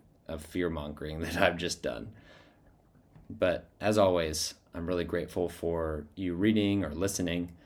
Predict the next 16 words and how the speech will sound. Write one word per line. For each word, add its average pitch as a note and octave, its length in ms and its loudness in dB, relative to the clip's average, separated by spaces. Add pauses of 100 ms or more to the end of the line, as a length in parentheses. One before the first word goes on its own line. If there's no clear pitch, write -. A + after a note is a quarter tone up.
(260)
Your F2 80 -2
time G2+ 280 2
and F2+ 100 0
energy F2 420 0
is D#2+ 280 -4
extremely E2+ 520 -4
precious, D#2+ 680 -4 (340)
and D#2 380 -8 (100)
I E2 60 -4
appreciate D#2+ 480 -4
that C#2+ 100 -6
you D#2+ 100 -4
spared D#2+ 380 -6
some D2+ 320 -4
to E2 140 -6
read D#2 420 -4